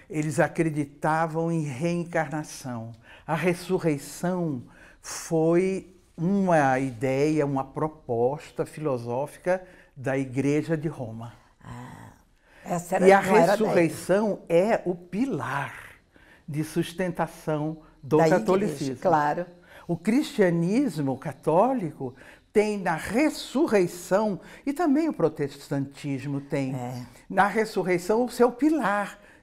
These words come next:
Speaker 1: de sustentação. Porque o Cristo ressurreto,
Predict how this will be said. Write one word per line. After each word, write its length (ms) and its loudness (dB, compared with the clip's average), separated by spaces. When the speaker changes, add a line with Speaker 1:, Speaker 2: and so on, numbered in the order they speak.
Speaker 1:
de 160 -2
sustentação. 920 -4
Porque 640 2
o 160 -2
Cristo 800 -2
ressurreto, 1040 2